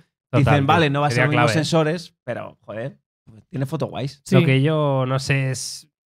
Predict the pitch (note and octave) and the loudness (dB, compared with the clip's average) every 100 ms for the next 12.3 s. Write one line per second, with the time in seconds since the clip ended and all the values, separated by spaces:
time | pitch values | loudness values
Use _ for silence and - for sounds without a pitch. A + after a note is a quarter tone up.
0 | - D3+ D3+ C3 A#2+ A#2 B2+ B2 A#2 A#2 | -10 -4 0 2 2 2 0 -2 -4 -4
1 | A2+ A#2 A#2+ - C#3+ C3 C3 A#2+ B2 - | -4 -2 -4 -4 -4 -2 -2 -2 -4 -2
2 | C#3 C3+ - C3 C3 C3+ C3+ B2+ A#2+ A#2 | -2 -2 0 0 2 2 0 -4 -2 -2
3 | A2+ A2+ A2+ B2+ B2+ B2+ C3 B2+ F#2 C#3 | -2 -4 -6 -4 0 0 0 -4 0 2
4 | D3+ E3+ F#3 - D3 C#3 C3+ C#3 C3+ C#3 | 2 2 -2 -4 0 0 0 0 -2 0
5 | D3 D#3 B2+ - G#2+ G#2+ G2 - G#2 A2+ | 0 0 -2 -8 -10 -12 -14 -16 -16 -18
6 | - _ _ _ _ _ - B2+ A#2+ A#2+ | -20 _ _ _ _ _ 0 2 2 0
7 | B2+ C3 C3+ C3+ C3+ C3 C3 C#3 A#2+ A2+ | 0 0 0 0 0 -2 -4 -4 -2 0
8 | B2 C3 - - C3 A#2 A2+ A2 G#2+ A2 | -2 -2 -10 -12 -8 -6 -4 -6 -6 -4
9 | A2 A#2+ A#2+ - F3 E3+ F3 C3 B2 A#2+ | -2 2 2 2 2 2 2 0 -2 0
10 | B2+ B2+ A#2+ C#3 D3+ E3 G3 A3 A#3 F#3+ | 0 0 -2 -2 -2 0 -2 -2 -2 0
11 | C#3 C3+ C3+ D#3+ F#3+ F#3 C#3+ D3 F3+ F#3 | 2 2 0 0 -2 -2 -2 0 0 0
12 | G3+ G#3+ - | -2 -4 -8